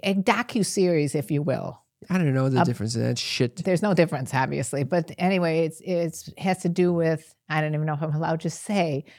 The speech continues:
Speaker 1: but wide age gaps relationships. <laughs> And obviously,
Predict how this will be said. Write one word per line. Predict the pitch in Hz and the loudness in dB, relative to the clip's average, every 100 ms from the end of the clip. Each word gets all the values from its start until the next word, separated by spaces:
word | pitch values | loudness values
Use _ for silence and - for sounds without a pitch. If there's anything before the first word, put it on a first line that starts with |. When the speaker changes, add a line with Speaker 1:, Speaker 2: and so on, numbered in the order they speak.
| _ _ - | _ _ -2
Speaker 1:
but | 170 160 | -2 -2
wide | - - 175 160 160 156 | -10 -6 0 2 2 -2
age | - 165 160 | 0 -2 -2
gaps | - 151 143 - - - - _ _ _ 151 | -4 -4 -4 -10 -16 -16 -18 _ _ _ -4
relationships. | 165 156 135 131 117 - - - - _ - | 0 2 0 -4 -8 -10 -14 -20 -20 _ -2
<laughs> | - - - - _ _ _ - - - - _ _ _ _ _ _ _ _ _ 180 | -2 -2 -8 -14 _ _ _ -20 -20 -20 -20 _ _ _ _ _ _ _ _ _ 0
And | 180 - | 0 4
obviously, | 175 202 196 208 | 4 4 4 2